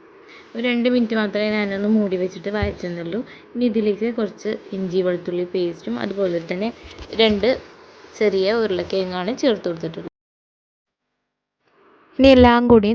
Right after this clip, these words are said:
നമുക്ക് നല്ലോണം ഒന്ന് മിക്സ് ചെയ്തെടുക്കാം. നിങ്ങൾ ഈ ഒരു രീതിയിൽ വഴറ്റുന്നില്ല എങ്കിൽ ആദ്യം തന്നെ ഇതിൽ കാണിച്ച എല്ലാ ഇൻഗ്രീഡിയൻസും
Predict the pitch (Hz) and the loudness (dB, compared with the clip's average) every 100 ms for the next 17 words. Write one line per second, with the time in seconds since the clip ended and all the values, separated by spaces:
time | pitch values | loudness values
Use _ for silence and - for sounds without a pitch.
0 | 247 208 254 285 220 190 185 185 180 214 | 2 2 0 0 0 0 -2 -4 -4 -6
1 | 330 - 202 - 202 185 185 170 165 - | -6 -8 -8 -10 -10 -8 -8 -8 -10 -8
2 | 185 254 - - - - - _ 220 220 | -6 -6 -8 -20 -20 -20 -20 _ -2 0
3 | 233 277 254 247 254 254 233 247 247 269 | 2 0 0 0 -2 -2 0 4 6 8
4 | 240 202 190 233 233 233 214 214 220 202 | 8 4 2 2 4 6 4 4 4 4
5 | 180 175 180 247 214 190 185 185 190 196 | 2 0 0 0 0 0 0 0 0 0
6 | 226 208 208 208 208 196 185 220 226 202 | 0 0 -2 0 0 0 0 0 0 2
7 | 202 196 180 185 180 185 180 233 | 2 2 0 0 0 -2 -2 -2